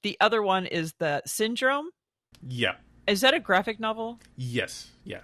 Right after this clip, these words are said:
Speaker 1: Okay. So I do have it in my possession. I
Speaker 2: Ah,
Speaker 1: know
Speaker 2: okay.
Speaker 1: there was, there was a speculation on where, where it has been, and, um, I have it. I have not read it or looked through it at all, but, um, I did look it up on eBay also, and I think,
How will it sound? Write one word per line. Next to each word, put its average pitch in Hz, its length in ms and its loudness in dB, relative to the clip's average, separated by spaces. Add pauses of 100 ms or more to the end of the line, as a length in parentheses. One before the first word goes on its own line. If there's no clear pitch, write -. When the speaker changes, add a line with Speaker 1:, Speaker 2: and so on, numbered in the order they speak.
(120)
Speaker 1:
Okay. 202 280 2 (300)
So 220 300 8
I 226 220 10
do 233 160 -4
have 220 200 6
it - 100 4
in 165 80 -2
my 160 100 2
possession. 156 760 -4
I 160 80 2
Speaker 2:
Ah, 151 120 6
Speaker 1:
know 120 140 2
Speaker 2:
okay. - 80 -8
Speaker 1:
there 160 120 4
was, 160 300 -6
there 175 140 8
was 180 180 4
a 165 320 6
speculation 190 680 2
on 165 160 2
where, 170 400 2
where 160 200 2
it 156 80 0
has 147 240 -2
been, 139 480 -6
and, 139 200 -8
um, 139 300 -12
I 285 80 -4
have 240 240 -4
it. - 120 -4
I 165 60 0
have 175 120 0
not 165 180 -2
read 131 160 -4
it 139 200 -4
or 135 200 -6
looked 156 180 -8
through 214 220 -4
it - 120 -2
at 175 120 -2
all, 185 320 -2
but, 196 420 4 (960)
um, 143 460 -2 (520)
I 175 120 6
did 175 160 0
look 175 140 0
it 165 60 -4
up 165 120 0
on 143 140 -2
eBay 151 340 -2
also, 156 180 -2
and 165 100 -2
I 165 60 -2
think, - 420 -4